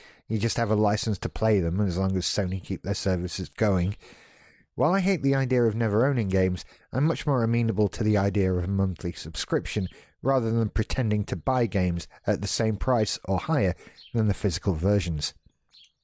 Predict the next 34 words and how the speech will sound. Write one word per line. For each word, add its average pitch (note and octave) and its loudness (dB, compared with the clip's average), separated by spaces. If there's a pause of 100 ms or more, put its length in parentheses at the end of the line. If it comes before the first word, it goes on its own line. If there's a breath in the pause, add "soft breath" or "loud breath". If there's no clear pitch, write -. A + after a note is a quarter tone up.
(600 soft breath)
OnLive E3+ 2
had B2 -4
the A2+ 0
problem G2+ 0 (160)
of - -2
input A2+ 2
lag. D2+ -2 (480 soft breath)
When A#2 2
you E3 2
press E3+ -2
a A2+ 0
button A2 -2
on G#2+ 2
your F#2+ 4
controller, F#2+ 0 (180 soft breath)
it - -8
takes A#2+ -2
a A2+ 0
very B2 0
small D3+ 0
amount C#3 0
of G2+ -8
time G#2+ 0
for F#2+ -2
the F2 2
signal A#2 0
from G2+ 0
that G#2 -2
button F#2+ 0
press E2+ -2
to G#2+ -2
reach F#2 0
your F#2+ -2
console. F2+ -4